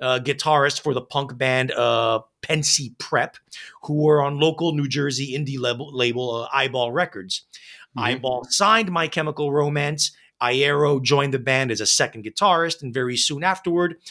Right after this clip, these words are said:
Speaker 1: the label released the band's debut album, I Brought You My Bullets, You Brought Me Your Love. Apparently, there's always an audience for shrieky, derivative, juvenile emo punk because,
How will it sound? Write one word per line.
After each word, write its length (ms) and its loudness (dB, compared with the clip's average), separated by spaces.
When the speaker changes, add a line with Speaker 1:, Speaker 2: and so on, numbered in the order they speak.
Speaker 1:
the 80 -2
label 380 2
released 400 -2
the 60 -6
band's 420 0
debut 460 -2
album, 380 0
I 220 2
Brought 360 0
You 140 -6
My 160 0
Bullets, 580 -2
You 120 -6
Brought 300 -2
Me 100 -8
Your 220 -8
Love. 400 -4
Apparently, 640 -2
there's 200 -4
always 480 2
an 160 -2
audience 720 0
for 400 0
shrieky, 720 0
derivative, 720 2
juvenile 800 0
emo 320 -4
punk 460 -10
because, 580 0